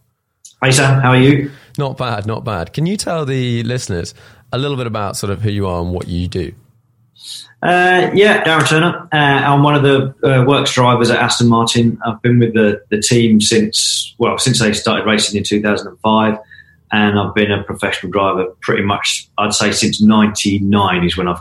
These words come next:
Speaker 1: got my first paycheck. So since, so that's whatever that is now. I can't even work, do the maths. So sort of twenty-one years, twenty-two
Speaker 2: Yeah, yeah.
Speaker 1: years.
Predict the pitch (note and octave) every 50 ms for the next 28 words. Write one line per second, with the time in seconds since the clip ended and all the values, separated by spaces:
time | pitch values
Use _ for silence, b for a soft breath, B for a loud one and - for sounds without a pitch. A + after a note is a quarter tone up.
0 | - - - F2+ - - - - F#2+ F2+ F2+ - - F#2+ F2+ F2+ - F2+ E2+ -
1 | - - F#2+ F#2 F2+ F#2 - B B B B B B - - A2+ G#2+ G#2+ - -
2 | - - - G2+ G2+ G2+ - - - - - - G2+ G2 F#2+ F2 F#2+ F#2 F2+ B1+
3 | D2 F2 E2+ E2+ F2+ F2+ F2+ F2+ F2 F2 E2+ F#2 F#2 F2+ F2 F2+ F2 E2 E2 E2+
4 | F#2 F#2 E2+ - - - - F#2 F2+ F2+ F#2+ F2+ F2+ - F#2 F2+ F2+ - - -
5 | - - - F#2+ F#2 F2+ F#2 F#2 F#2 F#2 F2+ F2+ F2 - - - - F#2+ E2+ -
6 | G2 F#2+ F2+ F2+ - - - - G2+